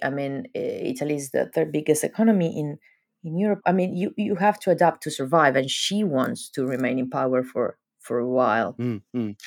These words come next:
Speaker 2: Do, do you think, the politics of this aside, the fact that this is Italy's first woman prime minister should be celebrated?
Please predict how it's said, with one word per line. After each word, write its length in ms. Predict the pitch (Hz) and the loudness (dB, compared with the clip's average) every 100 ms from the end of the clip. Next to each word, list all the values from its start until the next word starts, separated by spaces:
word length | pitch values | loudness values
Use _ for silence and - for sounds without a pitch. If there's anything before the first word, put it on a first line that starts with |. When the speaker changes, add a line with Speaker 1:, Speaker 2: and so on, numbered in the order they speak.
| - - _ - | -16 -16 _ -10
Speaker 2:
Do, 200 | - 175 | -4 -2
do 160 | 165 214 | -2 0
you 100 | 254 | 0
think, 300 | 254 214 - | 0 -2 -2
the 100 | 147 | -4
politics 800 | - - 185 170 - 131 - - _ | -2 0 2 2 -2 -8 -8 -12 _
of 300 | 113 101 101 | -6 -6 -8
this 360 | 101 92 - - _ | -6 -6 -6 -12 _
aside, 840 | 110 - - 147 80 69 104 123 - - _ _ _ - | -8 -4 0 0 -2 -6 -10 -10 -14 -20 _ _ _ -4
the 140 | 135 | 0
fact 400 | 135 156 156 - | 2 2 2 0
that 180 | 127 117 | -4 -4
this 240 | 123 120 120 | -4 -4 -4
is 120 | 104 | -2
Italy's 460 | 117 - 104 101 | -4 -4 -6 -6
first 420 | - - 95 98 107 | -6 -4 -4 -4 -8
woman 500 | 101 113 101 90 87 | -2 -2 0 -4 -6
prime 340 | 92 87 85 | -8 -8 -8
minister 680 | 85 80 80 - - - 104 _ _ _ | -10 -12 -14 -16 -14 -14 -16 _ _ _
should 320 | - - 110 101 | -12 -4 -4 -4
be 100 | 98 | -6
celebrated? 1040 | - 92 87 - 87 82 - - 90 - | -4 -4 -6 -6 -6 -8 -12 -20 -20 -20